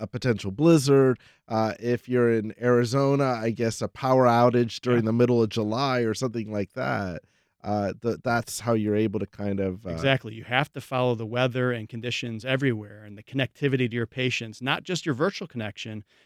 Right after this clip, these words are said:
Speaker 2: but the ability for the supply chain to execute your orders. You have to keep those in balance and make sure that there's always redundancy and they're always able to execute for our patients to make sure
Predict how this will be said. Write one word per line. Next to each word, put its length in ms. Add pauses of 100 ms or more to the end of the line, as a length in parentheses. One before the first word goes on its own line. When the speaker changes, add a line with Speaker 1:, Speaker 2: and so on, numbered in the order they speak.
Speaker 2:
but 140
the 80
ability 340
for 160
the 140
supply 420
chain 280
to 120
execute 460
your 100
orders. 420
You 60
have 80
to 80
keep 220
those 200
in 120
balance 340
and 80
make 140
sure 320
that 180
there's 180
always 280
redundancy 640
and 100
they're 140
always 300
able 220
to 100
execute 360
for 120
our 80
patients 380
to 40
make 180
sure 260